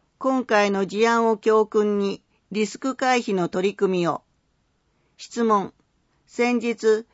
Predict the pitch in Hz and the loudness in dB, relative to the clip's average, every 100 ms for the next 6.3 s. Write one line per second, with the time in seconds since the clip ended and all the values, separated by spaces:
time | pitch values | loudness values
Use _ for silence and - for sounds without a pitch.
0 | _ - 233 254 247 262 262 254 247 247 | _ -8 -4 -4 -4 -4 0 0 2 0
1 | 247 214 208 214 247 247 226 214 226 247 | 0 2 4 4 2 2 4 4 4 -2
2 | - 208 202 190 185 202 - _ 175 190 | -2 2 2 2 0 -2 -8 _ -4 -2
3 | 202 - 262 254 262 254 - 202 202 196 | -2 -2 -4 -2 -2 -4 0 -2 0 0
4 | 180 - 170 233 247 254 240 233 233 233 | -2 -2 2 2 2 0 -2 2 2 2
5 | 240 226 214 220 208 226 220 233 196 - | 2 4 4 2 2 0 0 -2 -6 -2
6 | 202 170 - | -2 -2 -6